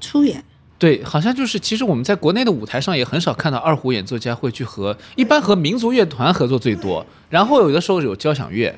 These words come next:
Speaker 1: 这个形式呢，应该说
Speaker 2: 嗯。
Speaker 1: 真的是从两头来说，一般来说应该在比较中，中的剧，音乐厅，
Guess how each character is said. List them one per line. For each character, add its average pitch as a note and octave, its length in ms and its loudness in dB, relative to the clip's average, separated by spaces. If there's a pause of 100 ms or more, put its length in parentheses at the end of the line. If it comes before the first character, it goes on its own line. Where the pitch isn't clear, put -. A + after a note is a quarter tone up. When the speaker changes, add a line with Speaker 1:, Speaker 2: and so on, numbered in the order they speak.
Speaker 1:
这 F4+ 160 2
个 C#4+ 100 4
形 A#3+ 300 -2
式 C#4+ 160 2
呢， A3+ 160 2
应 B3 100 2
该 C#4 100 4
说 C#4 380 0
Speaker 2:
嗯。 B3+ 80 -8 (220)
Speaker 1:
真 D#4 220 4
的 A3 120 2
是 F#3 400 -8 (480)
从 C#4+ 240 2
两 E3 220 2
头 A3+ 200 -6
来 E3 160 -6
说， E3+ 360 -12 (280)
一 C4 80 -4
般 C4+ 300 0
来 F#3+ 140 -6
说 G3 120 -12
应 G3+ 140 -8
该 G3+ 120 -6
在 F#3 240 -6
比 D#3+ 180 -10
较 F3+ 140 -8
中， C#4 500 2 (260)
中 E4+ 280 4
的 A#3 120 2
剧， G3+ 240 -8
音 G#3+ 180 -2
乐 F#3 140 0
厅， E3 320 -4